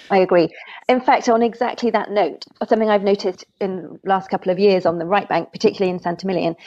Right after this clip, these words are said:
is that more and more people are using Petit Verdot because it's resisting to, you know, Ma-, Mal-,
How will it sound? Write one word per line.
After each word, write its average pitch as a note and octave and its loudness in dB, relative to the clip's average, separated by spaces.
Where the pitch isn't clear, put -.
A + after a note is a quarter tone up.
is G#3 4
that G#3+ -2
more G#3+ 2
and A3+ 2
more A3 0
people G#3+ 0
are F#3+ 4
using F3+ -2
Petit F#3 -2
Verdot E3+ 2
because G3+ -2
it's - -4
resisting F#3+ -2
to, E3+ 2
you F#3 -4
know, E3 -4
Ma-, F#3 -2
Mal-, F#3 0